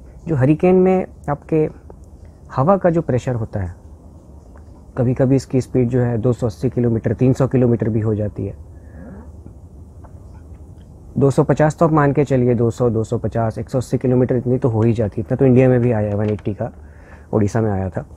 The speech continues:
वन एटी पे ही सारी ट्रेन के लाइंस, पटरी वगैरह उखड़ गई थी। अ, इसको हम टाइफून बोलते हैं, ताइवान एरिया में,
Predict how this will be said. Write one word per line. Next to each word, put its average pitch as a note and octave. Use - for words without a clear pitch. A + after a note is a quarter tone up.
वन A#2+
एटी B2+
पे C3+
ही C#3
सारी C3+
ट्रेन C#3
के D3+
लाइंस, B2
पटरी B2+
वगैरह A#2+
उखड़ A2+
गई G2+
थी। -
अ, G2
इसको B2+
हम A#2
टाइफून C3
बोलते B2
हैं, A2+
ताइवान A#2+
एरिया A2+
में, A2+